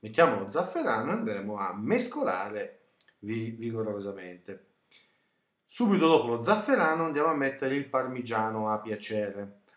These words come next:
A piacere, io dico sempre, se, se ne, chiaramente se ne mettete un po' di più, sentirete un po' di più il gusto del parmigiano, se ne mettete un po' di meno,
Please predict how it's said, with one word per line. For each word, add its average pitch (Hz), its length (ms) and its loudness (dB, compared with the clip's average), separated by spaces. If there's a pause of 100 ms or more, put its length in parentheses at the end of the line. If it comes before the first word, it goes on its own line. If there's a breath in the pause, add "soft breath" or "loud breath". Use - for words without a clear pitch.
(400 soft breath)
A 107 120 -4
piacere, 117 1500 0
io 107 120 -10
dico 110 260 -8
sempre, 101 360 -8
se, - 320 -10
se - 140 -8
ne, 120 160 -4
chiaramente 120 440 -4
se 117 160 -6
ne 123 100 -4
mettete 120 420 -4
un 123 80 -4
po' 127 100 -4
di 117 140 -2
più, 131 340 0
sentirete 107 540 -8
un 101 60 -8
po' 107 100 -14
di 101 80 -12
più 104 140 -14
il 101 60 -14
gusto 98 300 -12
del 90 80 -12
parmigiano, 214 580 -6
se 269 160 -8
ne 277 100 -4
mettete - 360 -10
un 98 120 -14
po' 220 120 0
di 302 120 0
meno, 98 480 -8